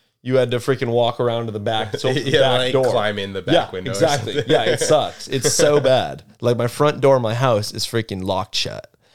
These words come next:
Speaker 1: But it's better than when it started, because at first when it happened,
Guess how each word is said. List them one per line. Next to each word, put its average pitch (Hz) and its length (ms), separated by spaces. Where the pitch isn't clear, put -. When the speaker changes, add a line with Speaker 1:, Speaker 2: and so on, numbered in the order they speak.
Speaker 1:
But 160 120
it's 143 100
better 190 440
than 139 140
when 135 120
it 123 60
started, 131 500
because 117 300
at - 100
first 131 380
when 110 100
it 90 60
happened, 107 500